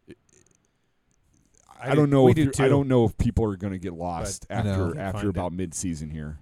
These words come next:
Speaker 1: I, I think it's gonna drop people off 'cause they're gonna go, "What in the fuck is this shit?"
Speaker 2: Tentacles everywhere.
Speaker 1: Yeah.
Speaker 3: Yeah, once that starts happening, I might be out.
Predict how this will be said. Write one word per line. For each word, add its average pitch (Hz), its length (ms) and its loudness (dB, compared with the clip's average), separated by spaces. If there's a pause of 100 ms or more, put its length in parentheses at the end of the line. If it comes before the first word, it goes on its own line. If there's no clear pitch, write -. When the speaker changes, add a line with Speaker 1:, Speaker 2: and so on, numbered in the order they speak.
Speaker 1:
I, 95 100 -6
I 104 120 -6
think 113 200 -4
it's 104 180 -6
gonna 95 140 -4
drop 87 260 -6
people 85 240 -8
off 78 200 -6
'cause 82 120 -10
they're 85 120 -10
gonna 78 160 -10
go, 76 120 -6
"What 69 300 -8
in 64 80 -20
the 64 80 -18
fuck 60 300 -16
is 58 120 -16
this 58 160 -14
shit?" - 300 -18 (240)
Speaker 2:
Tentacles 139 720 -6
everywhere. 104 960 -8 (280)
Speaker 1:
Yeah. - 120 -14 (180)
Speaker 3:
Yeah, 123 120 4
once 131 220 4
that 135 200 2
starts 120 240 0
happening, 107 400 -4
I 101 60 -4
might 101 160 -2
be 95 140 -4
out. 95 260 -6